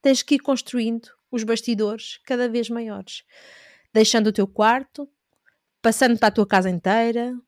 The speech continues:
da tua casa passando para uma pequena sala de formação, de uma sala de formação passando para um pequeno auditório, de um auditório passando para, sei lá, para um pequeno teatro, de um teatro passando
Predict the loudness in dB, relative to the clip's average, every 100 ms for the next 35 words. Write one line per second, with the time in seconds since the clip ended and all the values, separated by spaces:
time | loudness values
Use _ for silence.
0 | -8 -4 -2 0 4 4 2 0 0 2
1 | 0 2 0 2 0 0 0 2 0 0
2 | 4 4 4 -2 -4 -2 -2 -2 -2 -2
3 | -2 -2 -2 -4 -2 -2 -4 -4 -2 -2
4 | -2 -2 -4 0 0 0 0 0 0 -4
5 | -12 -20 _ -2 -2 0 2 4 4 4
6 | 0 2 6 6 6 2 2 2 2 0
7 | -2 0 2 2 0 -4 -2 2 2 0
8 | 0 2 2 -2 -6 -16 -18 -18 -20 -12
9 | -2 0 0 0 -2 0 2 4 4 2
10 | 2 4 6 6 4 0 -4 -2 0 0
11 | -2 2 6 6 4 -2 0 0 2 0
12 | 0